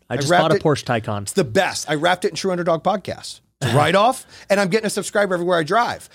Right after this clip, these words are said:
Speaker 1: Yep.
Speaker 2: So if they could think I'm a prick, but either way, I'm getting a subscriber everywhere I drive. And if I can get that content out there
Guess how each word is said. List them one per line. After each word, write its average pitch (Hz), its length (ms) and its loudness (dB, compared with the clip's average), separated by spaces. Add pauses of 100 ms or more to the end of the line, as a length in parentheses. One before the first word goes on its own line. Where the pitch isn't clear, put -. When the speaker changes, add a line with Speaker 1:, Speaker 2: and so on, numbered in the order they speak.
Speaker 1:
Yep. 95 120 0
Speaker 2:
So 208 120 6
if 202 60 0
they 254 100 2
could 269 160 -4
think 214 180 -6
I'm 208 100 0
a 196 60 0
prick, 226 220 -2
but 190 100 -2
either 254 160 -2
way, 233 160 4
I'm 180 80 2
getting 196 220 0
a 185 40 0
subscriber 170 580 0
everywhere 160 340 4
I 139 60 2
drive. 131 260 0
And 117 80 -4
if 107 80 -4
I 180 80 0
can 196 160 -4
get 185 160 -2
that 196 160 0
content 175 340 0
out 135 140 -2
there 120 160 -2